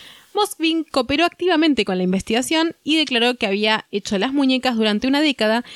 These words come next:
y que sus padres, que solían viajar mucho porque vivía con sus padres, jamás se habían dado cuenta, o sea, creían que eran muñecas, o sea, es que no, no sabían que estaban eso y decían, "Ah, bueno, son las muñecas del nene,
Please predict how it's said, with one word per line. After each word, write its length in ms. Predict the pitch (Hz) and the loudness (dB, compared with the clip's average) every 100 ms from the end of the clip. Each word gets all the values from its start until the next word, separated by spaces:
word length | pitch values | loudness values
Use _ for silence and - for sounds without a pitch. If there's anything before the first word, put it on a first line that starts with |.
| - | -10
y 80 | 285 | -6
que 100 | 285 | -4
sus 160 | 254 - | -4 -4
padres, 500 | 427 311 196 214 - | 0 0 0 -2 -4
que 140 | 185 | -6
solían 340 | 175 175 196 196 | -4 -2 0 0
viajar 260 | 190 240 247 | -2 -2 0
mucho 300 | 262 - 165 | 0 0 -4
porque 240 | 170 165 | -4 -4
vivía 300 | 160 165 220 | -2 0 0
con 160 | 165 170 | -2 -4
sus 120 | 214 | -6
padres, 500 | - 233 175 196 - - - - - | -2 0 0 -2 -6 -16 -20 -20 -16
jamás 320 | - 208 214 - | -6 -2 -2 -4
se 140 | - | -4
habían 240 | 233 202 196 | -2 -2 0
dado 240 | 190 220 | 0 0
cuenta, 480 | 277 254 247 262 370 | 0 0 0 -2 -4
o 120 | - | -6
sea, 200 | 226 226 | -2 -2
creían 360 | 233 196 185 202 | 0 0 2 0
que 80 | 185 | 0
eran 140 | 190 | 0
muñecas, 400 | 175 170 165 175 | 2 2 0 -2
o 40 | 160 | -2
sea, 160 | 170 | -2
es 80 | 175 | -2
que 160 | 165 170 | -4 -4
no, 200 | 170 165 | -2 -2
no 100 | 175 | -4
sabían 460 | 180 170 180 175 | -2 -2 -2 -2
que 60 | 175 | -4
estaban 220 | - 175 | -2 -2
eso 120 | 190 | 0
y 60 | 208 | 0
decían, 240 | 233 247 277 | 0 0 0
"Ah, 160 | 208 | 0
bueno, 260 | 175 165 151 | -4 -8 -6
son 140 | 190 | -2
las 140 | 196 180 | 0 0
muñecas 340 | 180 170 175 | 0 0 0
del 220 | 170 170 | 0 -2
nene, 320 | 156 151 147 | -4 -6 -8